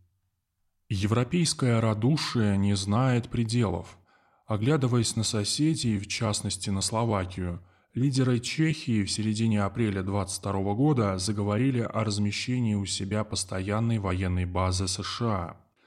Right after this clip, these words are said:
Правда, потом лидеры правящей коалиции заявили – что переговоры об этом пока не ведутся. В национальных вооружённых силах стран восточного фланга суммарно насчитывается около двухсот девяносто тысяч человек.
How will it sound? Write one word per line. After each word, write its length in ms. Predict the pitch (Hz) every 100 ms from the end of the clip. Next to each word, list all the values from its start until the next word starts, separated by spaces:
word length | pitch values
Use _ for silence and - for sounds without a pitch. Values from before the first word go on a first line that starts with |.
| _ _ _ _
Правда, 320 | 127 123 110
потом 420 | 104 104 131 135 113
лидеры 400 | 104 101 98 92
правящей 560 | 98 95 92 92 92
коалиции 640 | 92 92 92 104 123 - 104
заявили – 680 | 101 107 127 113 85 82 - _ -
что 180 | - 110
переговоры 640 | 95 95 95 95 123 135
об 180 | 127 110
этом 280 | 104 131 127
пока 300 | 120 104 98
не 100 | 95
ведутся. 560 | 107 98 90 - 110 110 _ _ _ _ _ _ _ _ _ _ _ _
В 60 | 107
национальных 840 | 101 101 120 123 139 104 95 92
вооружённых 760 | 98 101 110 117 120 104 90 90
силах 480 | - - 113 87 92
стран 440 | - - 110 90
восточного 640 | 90 92 110 92 - 90 90
фланга 640 | 123 123 123 95 80 - - - -
суммарно 680 | - 117 104 120 131 110 101
насчитывается 920 | 95 92 - 117 110 107 98 - 98
около 480 | - 110 - 104
двухсот 540 | 95 92 - - 123 117
девяносто 560 | 113 113 101 98 -
тысяч 340 | 110 92 90 92
человек. 560 | - 101 101 87 -